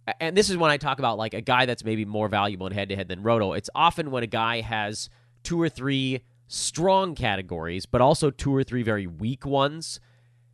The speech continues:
And in head-to-head, you're like, "Okay, well, if I'm not super competitive in the weak ones, then I don't have to worry about," not in a punt fashion necessarily, but just, like, it doesn't hurt my team as much as with Roto. If you're trotting Monk out there every ball game right now in a typical twelve-teamer with an eighty-two game cap,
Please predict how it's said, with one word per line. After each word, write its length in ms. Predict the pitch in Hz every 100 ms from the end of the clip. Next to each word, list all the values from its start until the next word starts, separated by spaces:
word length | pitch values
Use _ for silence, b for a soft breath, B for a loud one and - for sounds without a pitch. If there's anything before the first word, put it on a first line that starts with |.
| _ -
And 140 | 123
in 80 | 120
head-to-head, 420 | 156 151 175 208
you're 120 | 156
like, 160 | 139 135
"Okay, 160 | 202 143
well, 160 | 127
if 80 | 127
I'm 120 | 131
not 240 | 156 208 - _ _
super 280 | - 165 135
competitive 460 | 120 110 123 117 95
in 40 |
the 80 | 87
weak 320 | 87 120 -
ones, 440 | 101 80 78 76
then 160 | - 98
I 60 | 110
don't 180 | 135
have 260 | - 117 123
to 80 | 98
worry 220 | 90 113
about," 180 | 98 82
not 160 | 170 240
in 60 |
a 60 | -
punt 420 | - - 247 -
fashion 380 | 120 90 - 95
necessarily, 560 | 87 - - 87 90
but 100 | 101
just, 180 | 139 165
like, 200 | 127 123
it 80 | 143
doesn't 280 | 196 202 107
hurt 360 | - 131 170 -
my 180 | 117
team 300 | 107 - 123
as 160 | 107 90
much 380 | 90 87 - b b b b b b
as 200 | 120 110
with 100 | 123
Roto. 480 | 190 254 151 131 151 b b
If 120 | 123
you're 100 | 147
trotting 300 | - 151 151
Monk 180 | 151 170
out 160 | 131 117
there 140 | 120
every 240 | 104 101 101
ball 240 | 123 175
game 240 | 151 107
right 200 | 85 82
now 320 | 80 78 82 82
in 120 | 92
a 80 | 90 - _
typical 420 | - 160 170 139
twelve-teamer 680 | 139 - 131 127 - 123 117
with 120 | 113
an 100 | 92
eighty-two 400 | 92 120 117 127
game 280 | 120 117 120
cap, 440 | - 196 185 120